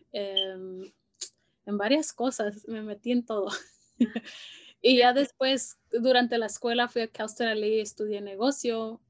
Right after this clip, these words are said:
y, ah, pensé que quería hacer marketing for, like, una compañía de ropa, pero eso no fue lo que me apasionó, no me gustó tanto y es cuando empezó a crecer lo de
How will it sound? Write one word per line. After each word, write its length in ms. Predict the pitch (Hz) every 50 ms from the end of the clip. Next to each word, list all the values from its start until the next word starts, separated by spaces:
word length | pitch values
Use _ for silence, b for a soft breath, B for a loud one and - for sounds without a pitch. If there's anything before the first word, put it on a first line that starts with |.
| _ _ _
y, 460 | - - 220 214 214 214 214 214 214 214 208 _ _ - -
ah, 140 | 202 202
pensé 320 | - 226 220 220 - 220 -
que 140 | - 233 -
quería 240 | 233 220 214 208
hacer 380 | 214 - - 233 226 220 220 214
marketing 440 | 214 214 214 214 - 226 226 226 226
for, 580 | - - - 208 196 196 190 190 190 185 185
like, 280 | 196 196 185 - _ - _ _ _ _ _ -
una 220 | 220 214 220 226
compañía 460 | - 220 208 214 202 202 202 202 208
de 100 | 214 208
ropa, 480 | 202 202 202 208 208 - 277 285 311 311 b b b b b b b b _ _ -
pero 320 | 220 214 208 214 208 214
eso 180 | 208 - 247 240
no 160 | 233 220 220
fue 180 | - 233 233
lo 140 | 226 226 233 -
que 80 | 233
me 60 | 214
apasionó, 500 | 208 208 202 196 190 - 202 196 202 208 214
no 120 | 220 214
me 100 | 214 214
gustó 340 | 208 196 190 - - 190 190
tanto 640 | _ - 190 185 190 196 - 226 247 269 277 262 - -
y 380 | 214 202 202 196 196 196 196 190
es 140 | 190 - -
cuando 200 | 226 220 214 208
empezó 280 | 196 202 185 - -
a 80 | 190 196
crecer 300 | - - 208 - 220 214
lo 100 | 214 208
de 320 | 202 196 196 180 185 -